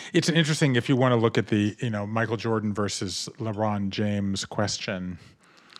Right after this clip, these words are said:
uh, the, the way it's usually framed, and in fact, the way you framed it, maybe the way you framed it with Tyler Cowen, you know, who is the better basketball player, right? That quickly becomes sort of where you went with it, is who's the better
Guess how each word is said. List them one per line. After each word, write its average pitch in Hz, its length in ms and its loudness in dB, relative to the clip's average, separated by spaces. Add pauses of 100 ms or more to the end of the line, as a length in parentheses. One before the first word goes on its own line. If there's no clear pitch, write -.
(360)
uh, - 160 -6 (320)
the, 131 160 -4 (100)
the 131 120 2
way 156 420 4
it's 135 260 0
usually 120 800 4
framed, 101 540 -2
and 107 100 0
in 107 60 2
fact, 107 180 0
the 117 80 0
way 104 100 2
you 98 160 0
framed 104 360 -4
it, 98 100 -4
maybe 98 220 -2
the 95 80 -6
way 95 80 -2
you 95 100 0
framed 95 260 0
it 92 60 -4
with 92 140 -6
Tyler 90 240 -4
Cowen, 107 420 -2 (400)
you 165 100 -4
know, 101 160 0
who 127 280 4
is 107 160 6
the 107 100 4
better 98 320 0 (420)
basketball 110 680 6
player, 90 480 -8 (720)
right? - 260 -10
That 120 180 0
quickly 160 460 2
becomes 107 640 0
sort 113 180 -4
of 104 100 0
where 104 120 2
you 117 180 4
went 107 240 -2
with 101 180 -4
it, 101 140 -4
is 104 160 -2
who's 117 280 0
the 107 100 2
better 95 480 -2